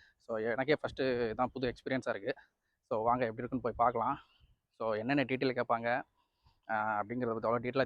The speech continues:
தெரில. But ஆனா இப்போதைக்கு மலை-, இந்தியன்ஸுக்கு வந்து மலேசியால விசா ஃப்ரீ என்ட்ரின்னு சொல்லியிருக்காங்க. So அது மட்டும் தெரியும். அதனால நான் பாஸ்போர்ட் எடுத்துருக்கிறேன். So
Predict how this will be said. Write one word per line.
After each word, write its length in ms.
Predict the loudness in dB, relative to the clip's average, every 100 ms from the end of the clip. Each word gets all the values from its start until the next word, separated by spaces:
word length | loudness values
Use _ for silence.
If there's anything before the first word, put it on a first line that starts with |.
| 0
தெரில. 180 | 0 0 0 _ _ _ _ _ -4
But 180 | 0 4
ஆனா 220 | 4 2 _ -20 -20 -20 -20
இப்போதைக்கு 640 | -2 2 2 2 2 2
மலை-, 340 | 2 2 2 0
இந்தியன்ஸுக்கு 400 | 0 0 -2 -4
வந்து 180 | -2 -2
மலேசியால 460 | -2 -2 0 0
விசா 240 | -2 2 2
ஃப்ரீ 160 | 2 -4
என்ட்ரின்னு 300 | -4 -6 -10 -8
சொல்லியிருக்காங்க. 360 | -8 -2 -2 -4 _ _ _ _
So 140 | -4
அது 100 | 2
மட்டும் 220 | 2 0 -4
தெரியும். 360 | -4 -4 -6 -12 -20 -18
அதனால 300 | -10 -2 0
நான் 180 | 4 2
பாஸ்போர்ட் 280 | 4 2 0
எடுத்துருக்கிறேன். 360 | -2 -4 -2 -2 -6 _ -16 -16 -18 _ _ _ _ -20 -14
So 480 | -4 -2 0 -2